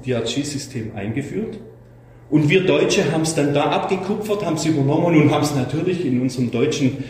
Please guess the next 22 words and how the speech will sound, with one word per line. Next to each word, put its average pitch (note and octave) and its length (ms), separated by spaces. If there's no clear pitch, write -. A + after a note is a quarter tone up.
Gründlichkeit C3+ 720
perfektioniert, F#2 960
ja, A#2 140
und C3+ 280
immer E3 200
wieder B2+ 220
weiter A#2 280
ausgeweitet. - 680
Das C3+ 220
heißt, - 500
wir D3 160
haben G#3+ 300
einen B2 300
Kranken, A#3+ 520
die D3 140
Hauptdiagnose D#3 1080
ist D3 200
die A3 140
Diagnose, D#3+ 560
die C#3 100
uns - 180
interessiert. A#2 560